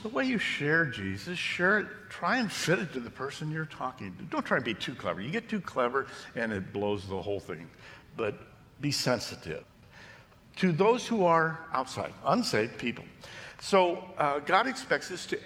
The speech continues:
exercise wisdom, and how we share the faith is important to God.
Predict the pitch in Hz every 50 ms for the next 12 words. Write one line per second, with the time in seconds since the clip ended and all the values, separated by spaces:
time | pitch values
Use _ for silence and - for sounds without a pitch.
0 | - 120 - - - 180 156 - - 170 170 185 190 185 185 147 127 123 123 120
1 | 120 - - 143 151 208 226 - - - - - - - - - - - 135 127
2 | 127 127 139 160 185 233 214 185 - - 170 143 139 135 127 104 - 104 117 135
3 | 156 165 151 - 165 156 135 - 127 120 135 - 156 156 160 - - - 165 151
4 | 139 127 139 139 143 165 185 185